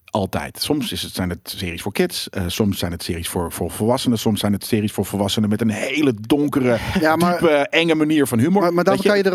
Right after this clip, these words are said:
Speaker 2: ook niet zo naar kijken, hoor. Je kan niet
Speaker 1: Nee, maar
Speaker 2: zeggen, "Anime is voor kids" of "Anime is voor volwassenen". Je gaat ook niet zeggen, "Films zijn voor, voor kinderen of voor volwassenen".
Speaker 1: Nee, maar wat ik dus vaak vind van de live action en helemaal van anime, omdat het, hè, misschien omdat het van een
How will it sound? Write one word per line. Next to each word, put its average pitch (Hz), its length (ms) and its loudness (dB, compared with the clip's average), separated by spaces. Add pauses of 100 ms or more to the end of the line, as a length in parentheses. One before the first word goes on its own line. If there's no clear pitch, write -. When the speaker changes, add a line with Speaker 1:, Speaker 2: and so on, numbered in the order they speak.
Speaker 2:
ook - 20 -2
niet 180 120 -2
zo 175 120 2
naar 156 100 2
kijken, 160 280 2
hoor. 107 100 0
Je 123 60 0
kan 160 120 2
niet 165 120 2
Speaker 1:
Nee, 196 100 4
maar 196 80 0
Speaker 2:
zeggen, 160 180 2
"Anime 156 300 4
is 143 100 0
voor 139 100 -8
kids" 151 200 0
of 139 120 -6
"Anime 147 280 2
is 139 60 2
voor 135 100 -12
volwassenen". 139 360 0
Je 143 80 4
gaat 156 180 2
ook 151 60 2
niet 165 120 0
zeggen, 135 220 0
"Films 165 540 -2
zijn 135 300 0
voor, 131 260 0
voor 127 200 0
kinderen 135 300 0
of 123 120 -2
voor 127 160 -4
volwassenen". 123 180 0
Speaker 1:
Nee, 196 200 4
maar 202 120 2
wat - 20 0 (120)
ik 160 40 4
dus 147 140 -4
vaak 175 240 0
vind 180 320 0
van 151 220 2
de 131 260 4
live 127 300 0
action 135 360 0
en 120 100 0
helemaal 127 460 2
van 123 200 0
anime, 123 300 2
omdat 117 220 2
het, 113 100 -16 (140)
hè, 160 140 0
misschien 135 500 0
omdat 117 340 2
het - 140 -10
van 123 160 2
een 107 220 0